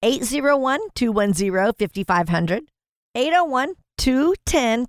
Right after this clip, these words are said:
fifty-five hundred. Give them a call. We know your phone is handy. Uh, they would love to visit with you. And then also check out their website, capital wealth dot com. Great information there. You can listen to our past radio shows. Just find out even more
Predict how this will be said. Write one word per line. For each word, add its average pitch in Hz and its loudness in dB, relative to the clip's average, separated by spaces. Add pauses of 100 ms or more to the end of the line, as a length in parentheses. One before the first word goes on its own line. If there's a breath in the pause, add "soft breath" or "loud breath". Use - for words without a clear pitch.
fifty-five 180 -2
hundred. 170 -4
Give 202 0
them 202 -2
a 190 -2
call. 151 -2
We 175 -4
know 180 0
your 180 0
phone 190 0
is 196 0
handy. 180 -2 (320)
Uh, 180 0
they 208 0
would 190 -6
love 170 0
to 185 0
visit 165 -2
with 180 -8
you. 151 -8 (160)
And 170 -4
then 233 2
also - -2
check - -2
out 370 0
their 277 2
website, 214 -2
capital 208 0
wealth 180 -2
dot 156 -2
com. 214 0 (320)
Great 247 0
information 214 0
there. 196 2
You 185 -4
can 175 -4
listen 202 -2
to 185 -2
our 147 0
past 143 -2
radio 285 0
shows. 233 -2 (320)
Just 240 -6
find 247 -2
out 202 2
even 185 -2
more 160 -2